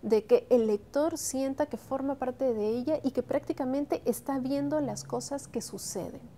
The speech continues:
¿no? Y esto se debe a que la experiencia que el Inca está relatando es mucho más próxima,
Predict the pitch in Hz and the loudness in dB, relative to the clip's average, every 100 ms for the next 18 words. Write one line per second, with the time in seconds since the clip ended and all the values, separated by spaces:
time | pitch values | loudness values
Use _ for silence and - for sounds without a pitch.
0 | - - - 196 196 - - - - - | -20 -20 -16 -10 -10 -10 -14 -20 -20 -20
1 | - - 277 294 - 285 - 320 254 247 | -20 2 6 6 6 2 2 -2 2 4
2 | 285 302 302 - - 233 - 269 285 - | 6 6 4 0 -4 -4 0 2 2 2
3 | 240 214 - 220 - - 220 214 302 359 | 4 2 2 -4 -4 -2 0 2 2 2
4 | 302 220 202 190 208 208 247 269 - 233 | 2 0 -4 -2 -2 0 0 -2 -4 -4
5 | 247 220 - 220 240 240 262 370 - 214 | -2 -2 -2 -2 -2 2 4 4 4 -2
6 | 175 - 190 190 - 202 196 277 | -4 -4 -4 -2 -4 -4 -4 -8